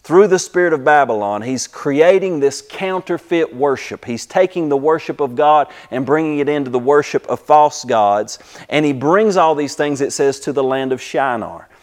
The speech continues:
Now, Shinar is a place that was in Babel or Babylon in the beginning, all the way back to Genesis eleven. In Genesis eleven, we see that all of humanity was joining together as one against God,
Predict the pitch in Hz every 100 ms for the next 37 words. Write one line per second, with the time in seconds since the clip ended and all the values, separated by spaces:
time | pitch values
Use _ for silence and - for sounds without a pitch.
0 | - - 123 135 - 220 175 302 143 123
1 | 123 127 120 - 156 151 - 131 120 117
2 | 143 147 123 113 143 156 120 120 - 117
3 | 110 131 147 131 127 127 120 110 107 110
4 | 151 139 117 - - - 165 190 190 185
5 | 170 160 147 147 - 139 123 120 143 139
6 | - 131 - - 120 123 120 95 85 -
7 | _ - - - 113 180 208 190 185 180
8 | 185 175 180 175 180 147 139 143 190 220
9 | 196 208 208 208 202 170 139 131 117 113
10 | 190 214 233 240 226 - 175 170 190 165
11 | 156 156 165 143 156 185 175 143 131 131
12 | 123 117 180 196 - 147 156 160 110 101
13 | 120